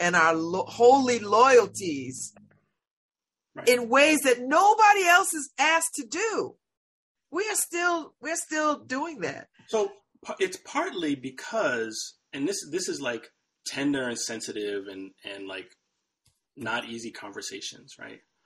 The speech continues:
Speaker 2: So much of that faith and tradition is tied up with these same systems of oppression. And so as, what's hard, I think,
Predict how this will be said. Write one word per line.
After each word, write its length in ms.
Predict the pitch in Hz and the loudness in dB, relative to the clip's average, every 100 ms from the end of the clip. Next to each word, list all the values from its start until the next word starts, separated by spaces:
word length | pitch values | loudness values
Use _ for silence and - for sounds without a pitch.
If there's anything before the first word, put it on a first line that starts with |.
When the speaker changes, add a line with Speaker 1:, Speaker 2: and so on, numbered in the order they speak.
| _ _ _ _ _ _ _ _ _ _ _ _ _ _ _ _ _ _ _ _ _ _ - | _ _ _ _ _ _ _ _ _ _ _ _ _ _ _ _ _ _ _ _ _ _ -12
Speaker 2:
So 340 | - - 185 | -6 -2 -2
much 440 | 170 143 143 151 - - | -2 -2 -2 -4 -8 -10
of 300 | 120 107 104 | -14 -14 -8
that 320 | 113 127 - - _ _ _ _ _ _ _ _ _ _ | -4 -4 -6 -16 _ _ _ _ _ _ _ _ _ _
faith 580 | - - 139 131 123 | -16 -8 -6 -6 -6
and 140 | 120 107 | -12 -12
tradition 640 | 117 113 127 - 190 196 _ _ _ _ | -12 -8 -8 -8 -10 -14 _ _ _ _
is 180 | 139 123 - - | -10 -10 -8 -6
tied 360 | - 143 135 | -2 -2 0
up 260 | 123 127 - | 0 -2 -4
with 540 | 113 104 98 95 - _ _ _ _ _ _ _ _ - | -8 -4 -4 -6 -18 _ _ _ _ _ _ _ _ -12
these 200 | 120 - | -8 -6
same 300 | 139 127 117 | -6 -6 -6
systems 760 | - - 107 - 104 - - - _ | -8 -8 -8 -10 -14 -16 -18 -18 _
of 140 | - | -18
oppression. 500 | 95 - - - - _ _ _ _ _ _ _ _ _ _ _ _ | -18 -16 -16 -16 -18 _ _ _ _ _ _ _ _ _ _ _ _
And 160 | - 120 | -10 -8
so 220 | - 120 | -4 -2
as, 160 | 117 117 | -4 -6
what's 220 | 135 117 | -10 -8
hard, 280 | - 160 147 | 0 2 2
I 60 | |
think, 280 | 131 131 117 | -2 -10 -14